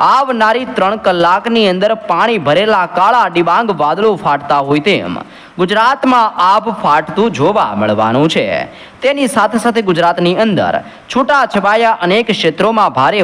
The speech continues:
વરસાદ વરસવા અંગે ભારતીય હવામાન વિભાગ દ્વારા ગુજરાત માટે રીતસરનું ઓરેન્જ એલર્ટ જાહેર કરવામાં આવી રહ્યું છે, જેમાં મધ્ય ગુજરાતની અંદર દાહોદના જિલ્લામાં, પંચમહાલના ક્ષેત્રથી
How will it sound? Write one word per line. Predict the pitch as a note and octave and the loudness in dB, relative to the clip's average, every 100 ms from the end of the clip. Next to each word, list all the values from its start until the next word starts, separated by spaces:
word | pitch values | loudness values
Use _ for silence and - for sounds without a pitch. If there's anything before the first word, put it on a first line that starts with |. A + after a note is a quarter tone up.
| D3+ | 0
વરસાદ | D#3 F3 F3+ C#3 | -2 -2 -2 0
વરસવા | D3 D3+ D3+ D3+ F#3+ | 0 0 0 0 2
અંગે | G3+ - - - - - - C3 | 0 0 -4 -8 -12 -20 -12 -2
ભારતીય | F#3+ B3+ C4+ B3 G3 | 0 0 0 2 2
હવામાન | E3+ E3+ F3 G#3+ A3+ D#3+ | 0 0 2 0 0 -2
વિભાગ | D3 D3+ F3 G#3 D3+ | -2 0 0 0 -2
દ્વારા | D#3 F#3 F3+ | 0 0 0
ગુજરાત | D3+ C#3+ D#3 F#3 F3+ C3+ | -2 0 2 0 0 0
માટે | - F#3 F#3 C3 | 0 2 0 0
રીતસરનું | E3 D3+ - F#3 G3 F#2+ E2+ - - - - G3 | -2 -2 0 0 0 -4 -6 -10 -14 -16 -4 0
ઓરેન્જ | B3+ C4+ C#4 G#3 G3 E3+ | 2 2 0 0 2 2
એલર્ટ | F#3+ A3+ F#3+ C#3+ | 0 0 -2 0
જાહેર | D3 D3+ F#3+ - | 2 2 -2 -2
કરવામાં | C#3+ D#3+ F3 D#3 G3 - D#3 | -2 0 0 2 0 0 0
આવી | G3+ C3+ | 0 -2
રહ્યું | G2 A#2 D#3+ | -4 -2 0
છે, | - E2+ D2 - - - - | -2 -2 -4 -6 -14 -16 -4
જેમાં | F#3+ C4+ B3+ G3 | -2 2 0 0
મધ્ય | G3+ G3+ G#3 | -4 -2 -2
ગુજરાતની | F3 G3 G3+ A3+ G#3 | 0 0 0 0 0
અંદર | F#3+ G#3 F3+ | 2 0 0
દાહોદના | D3+ D3 F#3+ G#3 E3 B2+ | 0 0 0 0 -2 0
જિલ્લામાં, | B2 D3+ G3 G#2 E2 C#2+ - - - | 0 2 2 0 -2 -4 -10 -14 -2
પંચમહાલના | A#3+ C4+ B3+ G#3 G3 B3 A3+ F#3+ | -2 0 0 2 0 0 0 0
ક્ષેત્રથી | - E3+ G3 G#3+ A3 | 0 -2 0 0 2